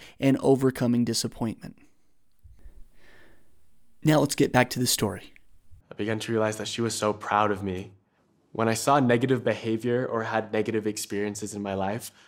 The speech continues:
Speaker 2: sometimes I was too quick to put a label on it or too quick to assume why that thing was happening.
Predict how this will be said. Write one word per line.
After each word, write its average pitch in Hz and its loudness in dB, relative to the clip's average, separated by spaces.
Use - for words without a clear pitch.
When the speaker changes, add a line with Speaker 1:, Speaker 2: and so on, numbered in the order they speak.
Speaker 2:
sometimes 120 0
I 117 4
was 110 4
too - 0
quick 135 0
to 120 0
put 120 -2
a 117 6
label 113 4
on 123 6
it 135 0
or 110 0
too 123 0
quick 117 -2
to - -2
assume 110 0
why 98 0
that 95 -4
thing 95 -10
was 95 -10
happening. 90 -8